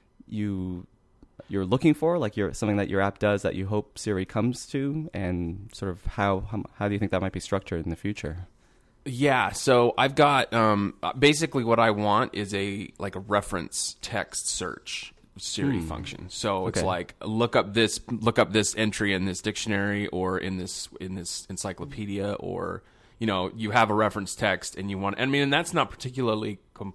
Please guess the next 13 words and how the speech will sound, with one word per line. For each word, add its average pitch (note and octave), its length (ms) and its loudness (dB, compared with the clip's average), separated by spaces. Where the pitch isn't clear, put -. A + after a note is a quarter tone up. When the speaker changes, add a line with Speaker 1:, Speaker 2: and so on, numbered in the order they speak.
Speaker 2:
complex, - 720 -4
right? F#2+ 340 -6
Like F#2+ 80 0
Speaker 1:
Yeah. G2 80 2
Speaker 2:
that, A2+ 200 6
that C3 140 6
wouldn't B2 260 2
be A2 80 0
hard G#2 280 2
for - 140 -6
them F#2+ 260 -2
to - 140 -10
implement. D2+ 520 -8